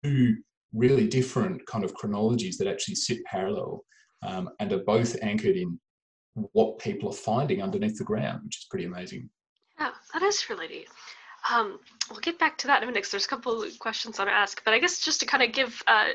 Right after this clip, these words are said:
Speaker 2: some context to the, the area we're talking about, um, 'cause until I, I contacted you, I knew Papua New Guinea was a thing.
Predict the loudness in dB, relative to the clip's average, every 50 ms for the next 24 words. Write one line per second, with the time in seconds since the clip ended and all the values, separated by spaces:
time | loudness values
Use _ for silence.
0 | -4 -4 -6 -6 -4 -2 0 2 4 2 2 2 4 2 2 2 2 -4 -4 -2
1 | 0 0 0 0 -2 0 0 4 4 6 6 6 6 6 4 2 4 4 4 4
2 | 4 -2 -2 4 6 6 6 6 2 -4 -14 -20 -20 -20 -18 -16 -16 2 4 6
3 | 8 8 6 6 4 -2 -10 -14 _ _ _ _ -20 -20 -20 _ _ _ _ -20
4 | _ _ -20 -20 -20 -20 _ _ _ _ -2 -2 -2 -2 -6 -4 0 2 4 6
5 | 6 6 4 2 0 -4 -8 -8 -4 -2 -2 -2 -2 -6 _ _ _ _ _ _
6 | _ -10 0 4 4 4 4 4 2 0 0 0 -2 -4 -4 -2 -2 -2 -2 -4
7 | -8 -12 -12 -6 0 2 2 2 4 6 6 6 6 6 6 6 6 6 2 0
8 | 0 2 4 4 6 6 6 6 4 4 4 0 0 2 4 6 6 6 4 2
9 | -4